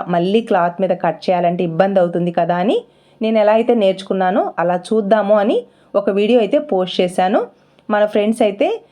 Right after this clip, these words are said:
"ఈ మెథడ్ బాగుంది, ఈ మెథడే చెప్పండి" అన్నారు. అందువల్ల నేను ఎలా అయితే నేర్చుకున్నానో సేమ్ అదే మెథడ్ని అయితే మీకు చెప్తున్నాను.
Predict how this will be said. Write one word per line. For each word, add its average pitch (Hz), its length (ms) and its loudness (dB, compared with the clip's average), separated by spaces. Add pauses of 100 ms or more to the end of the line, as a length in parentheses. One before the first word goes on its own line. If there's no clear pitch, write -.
(200)
"ఈ 214 140 -2
మెథడ్ 208 340 0
బాగుంది, 180 560 2
ఈ 196 120 -2
మెథడే 185 400 0
చెప్పండి" 175 500 -2
అన్నారు. 180 380 0 (120)
అందువల్ల 185 420 2 (560)
నేను 208 160 0
ఎలా 196 120 4
అయితే 214 220 2
నేర్చుకున్నానో 208 680 0 (180)
సేమ్ 226 400 2 (100)
అదే 175 220 0 (100)
మెథడ్ని 180 440 0
అయితే 170 260 0
మీకు 190 320 -2
చెప్తున్నాను. 175 680 -2